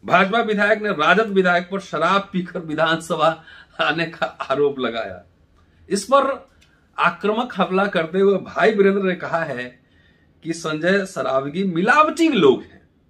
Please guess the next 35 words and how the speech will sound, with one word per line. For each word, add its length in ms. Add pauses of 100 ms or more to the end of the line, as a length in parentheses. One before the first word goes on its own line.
(200)
सरकार 520
में 180
भी 60
ऐसे 360
लोग 340
ही 100
शामिल 400
हैं। 200 (1120)
मिलावट 420
का 100
धंधा 440
है 200
ये 60
सब, 260
सब 340
लोग 200
जानते 360
हैं। 200 (480)
मैं 80
उम्र 300
में 120
सीनियर 580
हूं, 300
इसके 260
बाद 540 (420)
भी 120
संजय 400
सरावगी 500
ने 100
मेरे 260
साथ 220
बदतमीजी 640
की, 340 (340)
यह 180
मैं 260